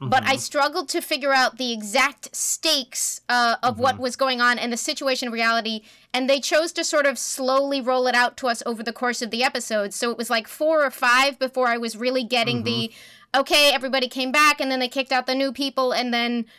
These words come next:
Speaker 1: I'm, I'm starting, I, I would have loved to sort of get all of that right off, although that might have been so exposition dumpy that, like, people who needed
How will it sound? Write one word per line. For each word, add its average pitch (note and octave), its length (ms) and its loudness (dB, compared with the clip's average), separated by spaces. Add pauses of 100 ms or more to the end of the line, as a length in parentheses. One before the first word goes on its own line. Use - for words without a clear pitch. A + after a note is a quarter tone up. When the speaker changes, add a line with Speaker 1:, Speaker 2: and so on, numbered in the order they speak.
(160)
Speaker 1:
I'm, B3 180 0 (120)
I'm B3 120 0
starting, B3 540 -2 (180)
I, C4 240 2
I C4 80 2
would C#4 180 0
have C4+ 260 -2 (580)
loved C#4+ 680 0
to E4 120 -2
sort D4 280 2
of B3 260 -2 (480)
get C4 260 0
all C4 220 4
of B3+ 100 -4
that B3 200 2
right B3 280 0
off, C4+ 460 0
although B3+ 200 2
that A#3 140 0
might A#3+ 200 0
have A#3 60 -4
been B3+ 120 -2
so B3+ 200 0
exposition A#3+ 600 -4
dumpy C4 360 -2
that, A#3 180 -2
like, A3 240 -4
people A#3 240 -6
who A3+ 300 -4
needed A3 360 -4